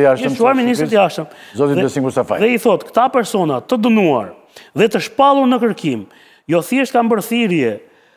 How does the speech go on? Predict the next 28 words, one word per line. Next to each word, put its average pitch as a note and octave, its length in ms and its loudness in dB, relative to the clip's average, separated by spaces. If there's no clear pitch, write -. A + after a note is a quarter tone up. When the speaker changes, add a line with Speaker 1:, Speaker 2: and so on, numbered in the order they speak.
Speaker 2:
dhe, D3 420 0
ë, F3 160 2
ë, E3 240 -2
për F#3+ 160 0
incidentin G#3 400 -2
e G#3 160 0
Republikës F#3+ 320 -6
Shqipërisë, D3 400 -6
dhe F3 100 -4
kanë F#3+ 160 -2
shprehur A#3 240 2
urrëtie, A3 400 0
ë, F3+ 240 2
nacionale, E3+ 680 0
por B3 160 4
thot, C4 220 2
i, F3 160 0
ë, D#3+ 140 0
kanë G#3+ 240 2
organizuar E3 800 2
gjatë A2+ 220 -6
kësaj G2+ 180 -14
kohe, G#3+ 300 0
ë, D3+ 120 0
edhe A#3+ 440 0
marrjen A#3 400 0
e - 20 -2
masave F#3+ 540 -2